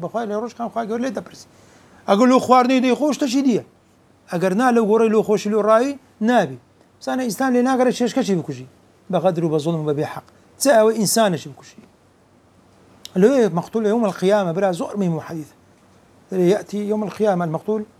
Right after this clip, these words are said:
تشخب أخ-، أوداجه. والله أعلم. دەرێ وت-، وەکانی بری دەمان، ئەمیم خینی لە خالبی. دەرێ: فيمسك بتلابيب، يعني يمسك بالخ-، الميم. کابرا قاتل دەگری، دە-، دەهینی دەستی دەگری، دەهینیت. ملی دەگری ڕای دەهات، میم دەهینیتن.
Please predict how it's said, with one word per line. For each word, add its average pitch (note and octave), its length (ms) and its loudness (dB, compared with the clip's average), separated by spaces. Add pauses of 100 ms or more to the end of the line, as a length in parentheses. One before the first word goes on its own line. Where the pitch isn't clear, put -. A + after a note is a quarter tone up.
(280)
تشخب F#3 380 -4 (140)
أخ-، F3+ 120 -2
أوداجه. D#3 600 0 (1040)
والله D3+ 160 0 (100)
أعلم. A#2 200 -12 (1300)
دەرێ F3 200 0 (160)
وت-، F3+ 300 -10
وەکانی F#3 340 -2
بری D#3 180 -2
دەمان، F#3+ 240 2
ئەمیم G#3 240 0
خینی G3+ 260 2
لە C3+ 100 -4
خالبی. B2+ 280 -10 (720)
دەرێ: E3+ 220 -4
فيمسك G3 460 0 (320)
بتلابيب، D#3+ 600 0
يعني D#3 200 -4
يمسك F#3 220 -6
بالخ-، - 200 -8
الميم. G#3 280 2 (160)
کابرا F3+ 220 0
قاتل F3+ 320 0
دەگری، F#3 200 0 (100)
دە-، F3+ 200 -6
دەهینی E3 280 -2
دەستی E3+ 220 -6
دەگری، C#3 180 -6
دەهینیت. D#3+ 300 0 (320)
ملی F#3 260 0
دەگری D#3 120 -2
ڕای F#3+ 140 4
دەهات، G3+ 180 0
میم C#4+ 160 -4
دەهینیتن. A#3 420 -2